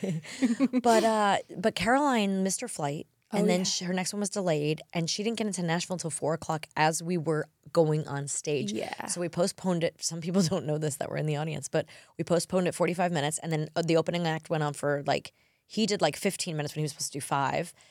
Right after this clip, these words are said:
Speaker 2: and then C J, her opener,
Speaker 1: Did
Speaker 2: who usually goes with
Speaker 1: thirty.
Speaker 2: her, he did, like, thirty, and he usually does fifteen or twenty.
Speaker 1: Yeah.
Speaker 2: Fifteen, I think. And then I was, they thought I was gonna do ten, but I was, like, luckily prepared for fifteen or twenty, so I did twenty.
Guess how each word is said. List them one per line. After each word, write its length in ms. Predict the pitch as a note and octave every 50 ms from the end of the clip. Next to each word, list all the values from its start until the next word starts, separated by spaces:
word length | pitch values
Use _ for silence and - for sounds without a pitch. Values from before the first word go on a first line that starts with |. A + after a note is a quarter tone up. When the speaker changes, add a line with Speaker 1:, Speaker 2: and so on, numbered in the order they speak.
| _ _ _
Speaker 2:
and 100 | - E3
then 120 | D#3+ D3+ C#3+
C 240 | - - A#3 B3 A3
J, 240 | F3+ E3+ D3+ D3
her 160 | D3+ D3+ D#3+ B2
opener, 480 | - F3 - E3 D#3+ D#3 D3+ D3+ C#3+ - _ _ _ _ -
Speaker 1:
Did 120 | - A#3+
Speaker 2:
who 60 | E3+
usually 260 | D#3 E3 F#3+ G3 G#3+ A3
goes 40 | A#3+
with 80 | B3 G#3+
Speaker 1:
thirty. 120 | F#3 -
Speaker 2:
her, 120 | D#3 D3 C#3+
he 140 | B2+ F3+
did, 120 | F3 - D3+
like, 180 | E3+ D#3 -
thirty, 300 | - - F3+ F#3 F#3 E3+
and 80 | D#3+ D3
he 80 | D#3 F3+
usually 240 | F#3+ F3+ E3+ E3+
does 400 | D3 D#3 D#3 D#3 D3 - - - - -
fifteen 300 | F3+ D#3 - - E3+ D3
or 80 | C#3+
twenty. 340 | C#3+ - - E3+ D#3+ D3+ A#3
Speaker 1:
Yeah. 280 | G#3+ G3 - - - F#3 - - _ _ _ -
Speaker 2:
Fifteen, 300 | G3 F3+ - - F#3 E3+
I 100 | D3+ C#3+
think. 400 | - D3+ D3 D3 D#3 - - - _ -
And 120 | F3+ F3
then 80 | F3+ E3+
I 200 | E3 F#3 A3+ B3+
was, 240 | B3+ C4 G3 -
they 240 | - - G3+ A3+ B3+
thought 200 | B3 - G3 F3
I 120 | E3+ G3+ B3+
was 100 | C4+ G3+
gonna 140 | F#3+ E3+
do 140 | D#3+ D#3+ D#3
ten, 360 | - - - F#3+ G#3 G#3+ F3+
but 100 | D#3 C#3+
I 100 | C3+ D#3
was, 200 | F3+ G3+ F3+ F3+
like, 220 | E3 D#3+ D3+ - -
luckily 300 | D#3+ E3+ E3+ F#3+ E3 D#3
prepared 320 | - D#3 - D#3+ D#3+ D#3 -
for 80 | -
fifteen 320 | - - E3+ - - D3 C#3+
or 60 | C#3
twenty, 280 | - - E3+ D#3 D3+
so 140 | D#3 D3+ D3
I 80 | D3 F3
did 140 | F3 E3+ D#3
twenty. 440 | - E3+ D3+ C3+ - - D#3+ D#3+